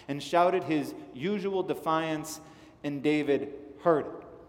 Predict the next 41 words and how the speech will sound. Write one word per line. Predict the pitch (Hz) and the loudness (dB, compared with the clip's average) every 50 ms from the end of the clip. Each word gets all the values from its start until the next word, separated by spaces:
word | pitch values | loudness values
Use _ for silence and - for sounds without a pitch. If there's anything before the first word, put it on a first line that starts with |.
| - - - - - - _ _ _ _ _ _ _ _ - | -20 -20 -20 -20 -20 -20 _ _ _ _ _ _ _ _ 2
David's | 151 165 165 170 160 - | 2 2 2 2 -2 -4
standing | - 170 156 156 151 147 151 147 147 | -4 -2 -2 0 0 -2 -4 -4 -2
there, | 151 156 165 | -2 -2 -2
excited, | 151 151 - - 160 139 135 135 113 147 - | -4 -6 -2 2 4 4 4 4 2 2 0
finally | - - 147 151 160 165 170 | 0 0 0 0 0 -2 -4
to | - - - | -6 -10 -10
see | - 185 180 | -6 -4 0
the | 175 190 190 | 4 6 6
action, | 165 151 143 - - - 160 151 | 8 8 6 2 0 -6 -6 -6
and | 147 147 | -6 -6
the | 143 | -6
first | 139 - 214 220 220 220 - | -4 0 0 0 0 0 -4
thing | 196 180 170 151 | -6 -6 -2 2
that | 170 170 - | 2 2 2
happens | - - 196 190 190 202 185 175 147 | 2 -2 -2 -2 -2 -4 -6 -4 -4
is | 156 147 - | -4 -6 -2
this | 151 165 - - - | -2 -2 -2 -2 -4
taunting, | - - 202 202 190 190 180 - 185 180 180 175 180 - - - - - - - - - | -6 -2 -2 0 0 -2 -4 -6 -6 -6 -6 -6 -8 -12 -16 -18 -20 -20 -20 -20 -18 -8
and | - 147 151 | -2 -2 0
an | 156 | 0
entire | 156 143 143 - - 196 202 214 220 226 220 - - | 0 -2 -4 -4 0 0 2 2 2 2 0 -2 0
army, | 185 175 165 156 143 143 147 | 0 0 0 2 0 -2 -2
all | - - 190 214 233 | -2 0 0 2 2
his | 190 208 233 220 - | 0 -2 -4 -4 -6
heroes, | - - - 226 208 170 147 131 123 123 117 | -10 -8 -2 0 2 2 4 2 0 0 2
all | 185 208 233 | 2 4 4
those | 240 226 196 143 | 4 4 2 2
moments | 165 170 185 208 208 196 196 180 - | 0 0 0 0 0 0 -4 -4 -4
he | - | -6
probably | - - 175 180 170 175 170 | -4 0 2 2 2 2 0
was | 160 156 131 | 0 -2 -2
sitting | - - 202 180 180 165 | -2 -2 -2 -2 -2 -2
up | 170 170 170 170 | -4 -4 -4 -4
in | 160 156 | -4 -4
the | 147 131 | -2 0
hills | 160 175 165 139 - - | 2 2 2 2 0 -4
thinking | 165 156 - 160 | -8 -8 -8 -6
how | 139 143 151 135 | -4 -2 -2 -2
great | - - 131 135 147 165 170 160 - - - - - - | -4 -6 -4 0 4 4 4 4 4 0 -6 -10 -4 0
the | 160 156 | 2 2
army | - 160 165 165 170 165 160 151 139 | 4 4 4 4 4 2 0 -2 -2